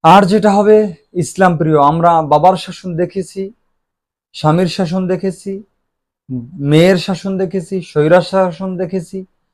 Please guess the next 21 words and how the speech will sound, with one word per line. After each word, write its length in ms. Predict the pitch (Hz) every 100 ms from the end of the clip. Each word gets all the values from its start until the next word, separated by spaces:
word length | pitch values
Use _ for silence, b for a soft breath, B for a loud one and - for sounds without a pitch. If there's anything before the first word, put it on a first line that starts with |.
| _ _
আহ, 80 | 131
সেনা 320 | - 156 185
শাসন 380 | - 175 196 190
দেখেছি, 400 | 190 196 - 202 _ _ _
ইসলামী 440 | 165 - 180 170 160
শাসন 420 | 175 160 165 143
স্বাধীনতার 520 | - 151 151 139 139
পরে 220 | 151 143
আমরা 200 | 135 127
দেখি 240 | 127 135 143
নাই। 180 | 120 - _ _ _
সুতরাং 420 | - 127 147 147
এবারের 560 | 135 139 156 170 185 175 _ _ _ _ _
সাধারণ 540 | - 143 165 170 160
জনগণ 500 | 139 147 156 170 165
যদি 320 | 160 156 151 139 _ _ 147
ইসলামী 420 | 139 160 160 151
শাসকদের 540 | - 147 185 160 123
ক্ষমতায় 400 | 139 151 143 147
না 200 | 135 147
আনে, 360 | 160 185 196